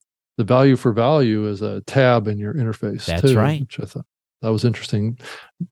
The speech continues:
Speaker 1: I would say not many podcast hosts have that. So
Speaker 2: No, well, it's Buzzsprout has it, um, R S S dot com, R S S Blue,
Speaker 1: Mm-hmm.
Speaker 2: uh, a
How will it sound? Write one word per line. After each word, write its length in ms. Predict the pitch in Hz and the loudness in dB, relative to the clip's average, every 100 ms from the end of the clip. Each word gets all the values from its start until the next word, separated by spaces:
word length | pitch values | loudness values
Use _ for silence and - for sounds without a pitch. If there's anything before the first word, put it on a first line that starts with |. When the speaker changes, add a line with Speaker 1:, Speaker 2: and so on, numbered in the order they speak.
| _ - | _ 4
Speaker 1:
I 60 | |
would 120 | 131 | 4
say 240 | 127 131 123 | 6 6 6
not 240 | 117 127 | 4 2
many 280 | 143 120 117 | 2 4 2
podcast 460 | - 120 - 107 - | 2 0 0 -2 -2
hosts 240 | 104 - | -6 -2
have 160 | 131 131 | 0 0
that. 260 | 92 - - _ | -2 -4 -12 _
So 240 | - 110 104 - | -10 -8 -8 -2
Speaker 2:
No, 300 | 98 87 85 | 2 2 4
well, 340 | 107 113 117 - | 4 4 2 -2
it's 320 | 113 - - - | -6 -6 -10 0
Buzzsprout 460 | 127 - 123 117 | 0 2 2 2
has 300 | 107 104 101 | 4 4 4
it, 260 | 107 101 98 _ - | 4 2 0 _ -6
um, 720 | 95 92 90 90 90 90 90 | 0 2 4 2 2 0 0
R 120 | 98 | 2
S 160 | 107 - | 2 0
S 100 | 107 | -2
dot 160 | 113 - | -2 -2
com, 580 | - 104 98 95 95 98 - | 2 4 4 4 0 -4 -4
R 120 | 101 | -2
S 120 | 104 | 0
S 160 | 107 - | -2 -2
Blue, 580 | - 104 98 95 90 90 _ _ _ _ _ _ 117 | 0 4 4 4 0 -2 _ _ _ _ _ _ -12
Speaker 1:
Mm-hmm. 220 | 98 110 107 _ _ _ _ | -6 -4 -4 _ _ _ _
Speaker 2:
uh, 800 | 123 117 113 110 107 107 104 | -4 2 4 4 4 4 4
a 60 | 101 | 2